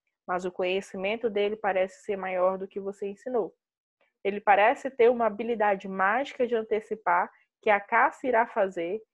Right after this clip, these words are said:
e isso se torna entre o clã, apesar do seu comportamento estranho,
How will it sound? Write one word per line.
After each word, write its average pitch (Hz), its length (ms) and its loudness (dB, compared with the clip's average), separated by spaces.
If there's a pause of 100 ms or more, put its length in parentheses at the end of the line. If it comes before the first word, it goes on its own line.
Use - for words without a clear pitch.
(120)
e 226 220 -4
isso 285 200 -8
se 277 140 -8
torna 240 440 2
entre 254 260 -8
o 220 60 -4
clã, 220 380 -2 (220)
apesar 190 420 0
do - 80 -12
seu 214 160 -4
comportamento 196 720 -6
estranho, 220 440 -6